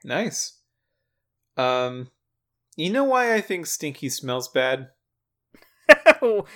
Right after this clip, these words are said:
Speaker 2: Is it because of all the, like, fish on her?
Speaker 1: So it, <sighs> yes and no. Like, so, okay. The fish and the flies circling her.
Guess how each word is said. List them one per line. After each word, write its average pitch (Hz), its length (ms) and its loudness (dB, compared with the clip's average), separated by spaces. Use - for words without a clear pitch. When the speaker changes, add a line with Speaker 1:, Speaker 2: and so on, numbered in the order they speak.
Speaker 2:
Is 220 140 4
it 220 120 0
because 226 300 4
of 208 160 -2
all 202 260 8
the, 196 200 4
like, 165 300 2
fish 190 400 0
on 220 160 0
her? 240 180 -6
Speaker 1:
So 151 280 4
it, - 180 -2
<sighs> 135 120 -12
yes 170 300 -2
and 185 260 -8
no. 123 580 -4
Like, 147 240 2
so, 156 340 6
okay. 113 260 0
The 131 80 0
fish 214 600 2
and 156 180 0
the 131 40 2
flies 143 500 0
circling 110 500 -6
her. 92 360 -10